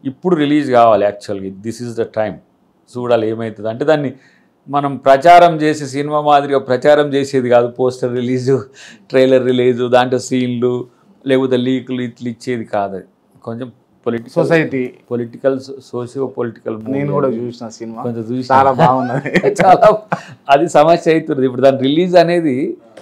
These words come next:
Speaker 1: maybe పదకొండులోగా కావాలి. అయితే ఓకే, తర్వాత version change అవుతుంది. ఒకవేళ elections అయిపోయినాక అయితే last క్లైమాక్స్లు కొన్ని change అవుతాయి. But అది కంప్లీట్గా ఎవర్ గ్రీన్గా ఉండే subject. అది మీరు కొంత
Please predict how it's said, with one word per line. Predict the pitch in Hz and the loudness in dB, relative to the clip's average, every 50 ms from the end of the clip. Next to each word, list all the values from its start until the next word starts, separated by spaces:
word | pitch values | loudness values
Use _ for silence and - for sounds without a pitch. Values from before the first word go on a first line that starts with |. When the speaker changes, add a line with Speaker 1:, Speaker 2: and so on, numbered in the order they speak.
| - _ _ _ _ _ 113 | -20 _ _ _ _ _ -10
Speaker 1:
maybe | 120 131 143 147 143 | -8 -6 -6 -2 0
పదకొండులోగా | 135 131 135 135 135 135 131 127 127 127 131 131 147 | 2 2 2 0 -2 -6 -6 -2 -2 -2 0 0 -2
కావాలి. | 143 - 120 117 120 117 113 107 110 | 0 2 4 6 6 6 6 4 4
అయితే | 113 117 - 190 | 2 0 0 2
ఓకే, | 165 151 139 - - - | 4 4 4 2 0 -4
తర్వాత | 190 - 190 180 185 196 202 202 | 0 2 4 6 6 6 4 4
version | 208 180 180 175 180 - 196 190 175 185 - | 4 4 4 4 2 -2 -4 -6 -4 -4 -2
change | 151 139 131 123 117 | -2 -2 -2 -2 -2
అవుతుంది. | 104 95 90 - 90 - - _ _ _ _ _ _ _ - | -2 -4 -4 -8 -14 -16 -18 _ _ _ _ _ _ _ -20
ఒకవేళ | 110 107 113 120 123 123 | -10 -4 -4 -2 0 0
elections | 117 113 120 120 - 135 127 123 - | 0 -2 -2 -4 -6 -8 -8 -4 -4
అయిపోయినాక | 117 113 113 127 127 117 113 110 - 98 | -4 -4 -4 -6 -6 -6 -6 -6 -6 -6
అయితే | 90 87 82 - 95 - - _ _ _ _ _ _ _ _ _ _ _ _ _ - | -6 -6 -6 -10 -12 -14 -14 _ _ _ _ _ _ _ _ _ _ _ _ _ -6
last | - - - - 151 - - | 0 0 2 0 0 -4 -10
క్లైమాక్స్లు | - - 147 139 143 143 139 135 135 - 151 147 | -8 -6 -6 -4 -4 -4 -6 -8 -8 -12 -16 -14
కొన్ని | - - 147 143 139 139 139 131 127 - | -8 -8 -8 -6 -8 -10 -12 -12 -10 -10
change | 123 120 117 107 | -8 -8 -8 -8
అవుతాయి. | 107 107 101 - 110 113 | -10 -10 -10 -10 -4 -2
But | 147 151 151 | -2 0 0
అది | 156 147 147 165 185 185 - - _ _ _ _ _ _ _ _ _ _ - | -2 -2 -2 -4 -6 -8 -10 -18 _ _ _ _ _ _ _ _ _ _ -6
కంప్లీట్గా | 139 139 156 156 180 180 196 185 180 196 190 190 - - | -4 -4 -4 0 4 4 4 6 4 2 2 0 0 0
ఎవర్ | 147 151 156 165 170 | 2 4 4 4 2
గ్రీన్గా | 170 156 165 170 170 170 170 170 165 160 | 0 0 0 2 2 2 0 2 2 2
ఉండే | 160 151 147 147 151 147 | 2 2 2 2 2 2
subject. | 147 - 127 117 120 120 127 - - 120 | 2 2 -2 -2 -2 -4 -4 -2 -2 -2
అది | 107 104 | -2 -2
మీరు | 110 117 110 110 | -4 -6 -6 -8
కొంత | 107 - 117 110 | -8 -8 -6 -6